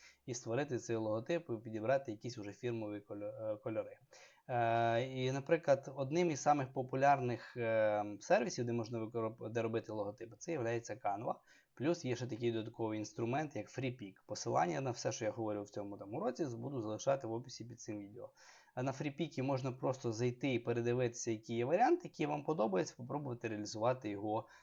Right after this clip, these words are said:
наприклад, в Canva. Або купити той же фріпік, він там, здається, стоїть п'ятнадцять євро в місяць,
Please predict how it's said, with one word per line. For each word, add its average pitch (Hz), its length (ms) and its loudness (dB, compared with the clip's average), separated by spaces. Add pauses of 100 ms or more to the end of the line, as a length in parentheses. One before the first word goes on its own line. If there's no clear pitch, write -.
(100)
наприклад, 117 380 -4
в - 180 -10
Canva. 98 360 -8
Або 123 280 0
купити 120 500 0
той 110 200 -4
же 104 100 -4
фріпік, 123 500 -4
він 151 80 -2
там, 135 120 -4
здається, 139 260 -4
стоїть 113 420 -2
п'ятнадцять 120 560 -2
євро 107 280 -2
в 117 40 -2
місяць, 196 440 -4